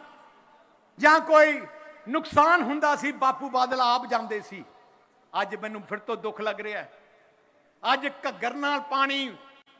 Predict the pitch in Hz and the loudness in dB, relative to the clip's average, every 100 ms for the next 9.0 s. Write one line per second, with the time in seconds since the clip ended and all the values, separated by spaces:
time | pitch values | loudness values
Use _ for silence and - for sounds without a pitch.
0 | _ _ - 285 311 294 285 285 277 269 | _ _ 4 4 4 -2 0 0 -2 -8
1 | 294 247 226 262 269 262 220 269 269 277 | -6 2 2 4 2 0 0 -2 -2 -6
2 | 277 269 269 269 269 269 269 254 226 277 | -2 -2 -2 -4 -4 -8 -10 -10 -2 0
3 | 277 254 269 269 269 254 - - - - | 0 -4 -4 0 2 2 0 -14 -20 -20
4 | - _ _ _ _ _ - 302 294 320 | -20 _ _ _ _ _ -2 -2 2 4
5 | 339 359 311 339 - - - - - - | 4 2 0 -2 -2 -10 -20 -20 -20 -20
6 | - 285 320 339 320 320 320 269 311 311 | 2 4 4 2 0 0 -4 -2 0 0
7 | 302 294 294 302 247 302 302 302 294 302 | 0 0 2 4 4 2 0 0 0 0
8 | 294 294 294 294 285 294 302 285 - | 0 2 0 0 -4 0 0 0 -4